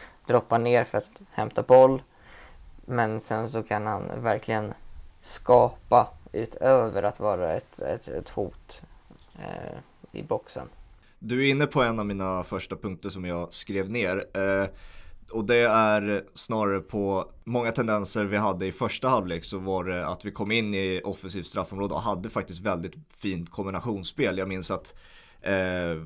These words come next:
Speaker 2: både Lustig, Zlatan och sånt där hade, liksom, inläggslägen i offensivt straffområde för att vi hade spelat one touch, lex-, nästan rakt igenom. Och Zlatan var väldigt involverad i det. Eh, och det var någon gång till och med när Isak ha-, alltså, ha-,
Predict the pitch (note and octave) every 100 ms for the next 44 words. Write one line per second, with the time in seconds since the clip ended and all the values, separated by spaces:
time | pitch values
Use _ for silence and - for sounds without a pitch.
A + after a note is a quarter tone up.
0 | - - F2+ F#2+ G2 F#2+ F#2 F2+ G2+ G2+
1 | - G2 G2 F#2+ - G2+ F2+ - F#2+ F#2
2 | F2 F2 F#2+ F#2 F#2 F2+ F#2+ F#2 E2+ -
3 | G2+ F2+ F2 A2 G#2 F2+ E2+ A2+ G2 G#2+
4 | G#2 - F#2+ G2 - - G2+ - G#2 A#2+
5 | G2 G#2 F#2+ F#2+ F2 F2+ - F#2 - -
6 | G2+ F2+ - G#2+ - - F2 - - F#2
7 | F#2 F2+ E2+ - F#2 G#2 G2 D2+ - -
8 | - _ - - G2 A#2 F#2+ G2 F#2+ F#2+
9 | E2+ F#2 F2+ F#2 A2+ A#2+ F2+ E2 C#2 -
10 | - - - - - F#2+ F2+ F2 E2+ -
11 | G2 F#2+ F#2+ G2+ G#2 G2+ F#2+ F#2 F2+ G2
12 | F2+ F2+ F2+ G#2 E2 - G#2 A2+ F#2+ -
13 | - F#2 F#2 F2+ F#2